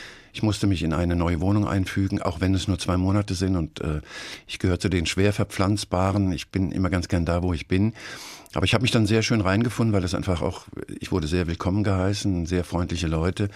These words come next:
Man findet sich neu und sieht sich neu, als schaute man in einen Spiegel, der beschlagen war und der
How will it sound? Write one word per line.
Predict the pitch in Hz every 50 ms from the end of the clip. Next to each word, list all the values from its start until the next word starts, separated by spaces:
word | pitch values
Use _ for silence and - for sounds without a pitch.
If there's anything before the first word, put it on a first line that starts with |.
| - - - - - - -
Man | - 67 95 98 104 107 110 120 113 98
findet | - - - 127 123 131 - -
sich | 117 - 117
neu | 110 101 110 120 123
und | 98 104
sieht | 117 123 107
sich | - 98 87
neu, | 95 90 82 82
als | 67 -
schaute | - - 98 107 107
man | 110 101 95
in | 95 85
einen | 57 95 95 95 95 90 90 80 53 50 -
Spiegel, | - - - 110 113 110 113 117
der | 98 101 95 87
beschlagen | - 76 - - 85 90 95 110 101
war | 101 98 95
und | 64 67 -
der | 95 90